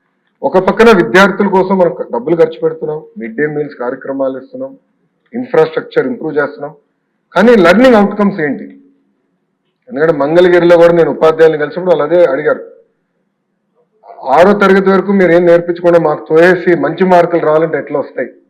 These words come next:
So లెర్నింగ్ అవుట్కమ్స్ ఎట్లా మెజర్ చేయాలి అని దానిపైన కూడా మేము చర్చిస్తున్నాం. కేజీ to పీజీ నేను పాదయాత్రలు కూడా చెప్పాను, కరికులంని బలోపేతం చేయాలి, రీవర్క్ చేయాల్సిన అవసరం ఉంది.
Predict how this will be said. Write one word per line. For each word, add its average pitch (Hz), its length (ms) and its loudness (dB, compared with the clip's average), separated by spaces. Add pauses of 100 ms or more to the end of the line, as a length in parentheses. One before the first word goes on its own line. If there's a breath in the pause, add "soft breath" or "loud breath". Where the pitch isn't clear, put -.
(260)
So 156 120 -4
లెర్నింగ్ 196 360 2
అవుట్కమ్స్ 180 420 2
ఎట్లా 185 220 0
మెజర్ 160 420 0
చేయాలి 147 480 -4 (460)
అని 123 100 -12
దానిపైన 135 400 -4 (380)
కూడా 135 220 -6 (480)
మేము 123 120 -6 (120)
చర్చిస్తున్నాం. 160 600 -2 (920)
కేజీ 208 400 2
to 220 160 2
పీజీ 190 380 0 (160)
నేను 151 220 -6
పాదయాత్రలు 170 560 2
కూడా 156 160 0
చెప్పాను, 151 440 -6 (120)
కరికులంని 160 480 0
బలోపేతం 147 720 -4 (120)
చేయాలి, 135 300 -6
రీవర్క్ 135 540 -12
చేయాల్సిన 127 340 -4
అవసరం 120 420 -8
ఉంది. 147 280 -10